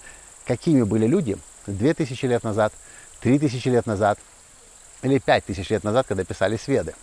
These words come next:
Какие были люди тогда? Если даже банально, мы смотрим на людей, которые жили двадцать, тридцать,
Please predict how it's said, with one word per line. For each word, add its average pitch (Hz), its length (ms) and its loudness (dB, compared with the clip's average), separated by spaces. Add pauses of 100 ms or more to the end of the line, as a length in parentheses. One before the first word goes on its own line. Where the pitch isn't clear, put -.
(760)
Какие 175 300 -2
были 123 220 0
люди 123 240 0
тогда? 135 400 0 (760)
Если 113 180 -2
даже 127 280 4
банально, 110 640 4 (220)
мы 117 100 0
смотрим 127 320 2
на 117 80 2
людей, 117 180 4
которые 113 280 2
жили 113 160 0
двадцать, 113 440 2
тридцать, 117 300 -2